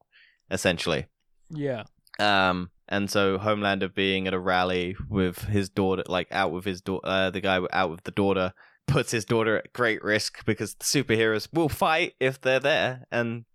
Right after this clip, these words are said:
Speaker 1: whatnot. Um, and then he cold, basically he's like, uh, the stepdad's like, "I'm more of a father than you are." And then he, co-, uh, the dad, the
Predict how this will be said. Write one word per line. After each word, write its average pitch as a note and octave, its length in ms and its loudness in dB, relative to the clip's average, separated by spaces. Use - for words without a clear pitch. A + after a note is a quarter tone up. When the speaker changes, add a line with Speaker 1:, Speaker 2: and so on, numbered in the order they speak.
Speaker 1:
whatnot. G#2 440 -2
Um, G#2 560 0
and A2 180 0
then G#2 380 -2
he A2 420 -6
cold, A#2+ 420 0
basically E3 440 2
he's C3+ 240 2
like, A#2+ 220 0
uh, A2 480 2
the G#2+ 220 2
stepdad's G2+ 560 0
like, G2+ 240 2
"I'm C3 160 2
more B2 280 2
of G#2+ 160 0
a - 20 -8
father G2+ 340 2
than F#2 160 -4
you F#2 200 -2
are." E2 220 0
And G2+ 140 -2
then G2 380 0
he, G#2+ 360 -6
co-, - 220 -2
uh, G#2+ 520 2
the A2+ 140 -8
dad, A2 460 0
the G#2 200 -12